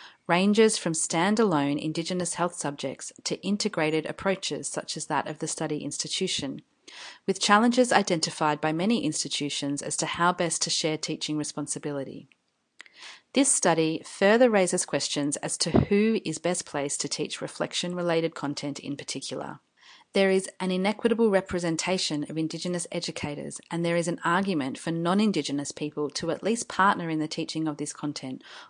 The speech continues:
or to take greater, not lesser, responsibility for it, given that reflection is significantly about non-Indigenous practitioners learning about themselves.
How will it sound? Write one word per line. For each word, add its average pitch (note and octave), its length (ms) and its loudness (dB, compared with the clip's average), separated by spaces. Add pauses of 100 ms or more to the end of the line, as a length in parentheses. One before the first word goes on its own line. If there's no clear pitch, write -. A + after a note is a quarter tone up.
or F#3+ 240 6
to G3 120 -2
take - 280 -4
greater, F3 640 -2
not E3+ 240 -2
lesser, D#3+ 420 -4
responsibility D#3 760 -6
for D3+ 280 -10
it, - 100 -14 (380)
given G3+ 300 0
that G#3 120 2
reflection D3+ 640 -2
is - 180 -8
significantly D#3 920 -8
about D3+ 260 -6
non-Indigenous D#3+ 640 -6
practitioners C#3 800 -4
learning D#3 360 -2
about A#2+ 240 -4
themselves. C#3 640 -6